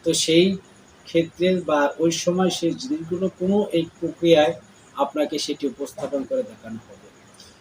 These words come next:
তো মূলত আমি তো জানি যে এটা আসলে জিনিসটা কি, সেই যে জিনিসগুলো তদবির আনুক বা কোনো জ-, নকশা বা কোনো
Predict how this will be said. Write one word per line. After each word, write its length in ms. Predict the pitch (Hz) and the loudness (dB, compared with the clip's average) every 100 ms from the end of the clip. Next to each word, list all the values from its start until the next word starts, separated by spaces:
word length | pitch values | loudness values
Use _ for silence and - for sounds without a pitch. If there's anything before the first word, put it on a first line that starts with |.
| - - | -14 6
তো 120 | 165 | 6
মূলত 380 | 147 165 208 202 | 8 6 6 6
আমি 280 | 185 165 190 | 4 6 4
তো 140 | 214 | 2
জানি 460 | 190 160 160 185 208 | 4 4 4 2 0
যে 280 | 175 175 170 | 2 4 4
এটা 220 | 165 160 | 4 2
আসলে 340 | 151 170 170 | 2 0 0
জিনিসটা 460 | 165 143 147 - 151 | 0 -4 -4 -2 -4
কি, 320 | - 160 110 - - - - | -2 -6 -6 -10 -20 -20 -12
সেই 280 | - 170 | 0 2
যে 240 | 175 156 170 | 2 4 2
জিনিসগুলো 600 | - 151 165 165 180 175 | 2 -2 -2 0 2 2
তদবির 440 | 175 165 139 165 | 2 -2 0 2
আনুক 300 | 165 156 147 | 4 2 -2
বা 160 | 156 151 | 0 0
কোনো 240 | 151 151 | 0 -4
জ-, 360 | 131 143 147 139 | -2 2 2 0
নকশা 440 | 143 - - 156 | -6 -4 -4 -4
বা 200 | 143 139 | -2 -4
কোনো 260 | 135 151 | -4 -6